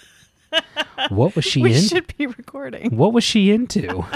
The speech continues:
Speaker 1: Why would she say something like that? How, how did your, uh, paper go today?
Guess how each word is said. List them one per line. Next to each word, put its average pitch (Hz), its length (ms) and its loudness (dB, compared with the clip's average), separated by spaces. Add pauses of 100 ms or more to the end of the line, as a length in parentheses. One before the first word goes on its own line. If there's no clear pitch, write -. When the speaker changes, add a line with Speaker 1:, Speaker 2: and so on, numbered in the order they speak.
(840)
Speaker 1:
Why 131 160 0
would 220 140 0
she 220 160 0
say 214 260 0
something 92 380 -4
like - 200 -12
that? - 340 -20 (4000)
How, 139 320 2
how 127 240 2
did 117 180 -4
your, 107 240 2
uh, 95 240 0 (800)
paper 98 280 -4
go 85 140 -8
today? 90 300 -6